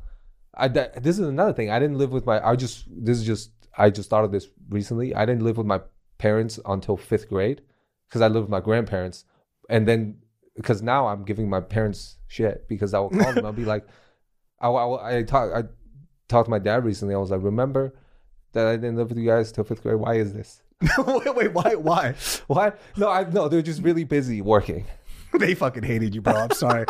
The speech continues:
Speaker 2: <laughs> That's what I did. They fucking hated
Speaker 1: That's
Speaker 2: you.
Speaker 1: what it was.
Speaker 2: <laughs> They were, they were hoping that you would forget about them and you would think grandma and grandpa are their parents.
Speaker 1: Yeah, that's what it was. Uh, yeah. So, but then after I went to the board, uh, went to boarding school, and I was really excited because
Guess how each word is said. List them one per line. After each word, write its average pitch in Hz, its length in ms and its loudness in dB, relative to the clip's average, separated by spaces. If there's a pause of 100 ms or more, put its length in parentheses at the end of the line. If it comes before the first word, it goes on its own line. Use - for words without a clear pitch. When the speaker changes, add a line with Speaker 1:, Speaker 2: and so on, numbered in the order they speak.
Speaker 2:
<laughs> 330 120 -6
That's 226 200 0
what - 160 0
I 220 60 0
did. 208 220 0
They 170 100 0
fucking 139 380 0
hated 127 240 0
Speaker 1:
That's 165 160 2
Speaker 2:
you. 160 80 2
Speaker 1:
what 165 80 0
it - 20 0
was. 143 220 2
Speaker 2:
<laughs> - 200 -6
They 185 60 2
were, 185 160 2
they 151 140 0
were 165 100 0
hoping 156 360 0
that 135 180 0
you 147 80 4
would 156 100 0
forget 135 300 0
about 147 260 0
them 156 180 0
and 127 120 -4
you 139 80 6
would 143 80 0
think 139 120 -4
grandma 127 280 2
and 120 100 -2
grandpa 120 280 2
are 110 120 0
their - 160 2
parents. 180 380 0
Speaker 1:
Yeah, 202 180 2
that's 139 180 -4
what 139 140 0
it 127 40 2
was. 110 260 -4 (640)
Uh, 139 300 2
yeah. 147 200 0
So, 151 160 0
but 165 60 -2
then 165 140 0
after 185 280 0
I 175 80 4
went 185 160 0
to 190 80 2
the 185 80 0
board, 196 200 2
uh, 160 240 -2
went 180 140 2
to 175 80 0
boarding 180 300 0
school, 143 160 0
and 131 80 2
I 127 40 2
was 120 140 -2
really 139 180 2
excited 123 380 2
because 98 320 -2